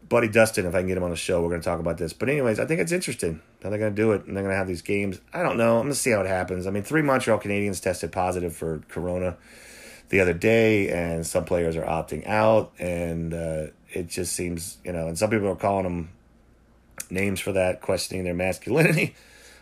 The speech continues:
Um, but I don't know. I mean, I guess if you wanna try it, but I, I feel like, you know what? Hey, maybe there's a year you don't get a cup. Nobody gets a cup.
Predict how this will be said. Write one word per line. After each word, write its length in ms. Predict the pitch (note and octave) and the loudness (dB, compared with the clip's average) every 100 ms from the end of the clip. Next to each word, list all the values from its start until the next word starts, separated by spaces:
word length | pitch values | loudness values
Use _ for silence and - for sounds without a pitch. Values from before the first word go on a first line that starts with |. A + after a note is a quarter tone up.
| - F2 | -12 -6
Um, 340 | F2 E2 E2 - | -4 -4 -6 -2
but 280 | F#2+ D#2+ - _ _ - | -2 -2 -6 _ _ -4
I 80 | C#3 | 0
don't 100 | C#3+ | 2
know. 220 | B2 E2+ _ _ | 0 -2 _ _
I 20 | |
mean, 440 | G#2+ A2 A2 G2+ - _ _ _ _ _ _ _ _ | -4 0 0 -2 -8 _ _ _ _ _ _ _ _
I 120 | - | -2
guess 180 | B2+ C3+ | 2 2
if 60 | B2+ | 2
you 100 | A#2+ | 2
wanna 160 | B2 | 2
try 280 | A2+ C3 C3+ | 2 4 6
it, 140 | A#2+ - | 4 2
but 100 | A#2+ | 2
I, 260 | C3 D#3 - | 2 0 0
I 60 | D#3 | 0
feel 160 | D#3+ E3+ | 2 2
like, 220 | E3 D#3+ | 2 0
you 60 | |
know 120 | E3 E3+ | 0 2
what? 220 | F3 F3 | 2 2
Hey, 360 | C#3 C#3 A2 - - | 2 4 2 -4 -4
maybe 200 | A#2+ C#3 | -2 2
there's 180 | D3 C#3 | 0 2
a 100 | C#3+ | 2
year 220 | D3 D#3 | 2 2
you 140 | D#3 | 2
don't 140 | D#3 D#3+ | 2 2
get 120 | D#3+ | 0
a 60 | D#3 | 2
cup. 280 | D#3+ - | 0 0
Nobody 220 | - C#3 C#3+ | 0 0 0
gets 140 | C3 | -2
a 40 | |
cup. 300 | A#2 A#2 - | -2 -2 -2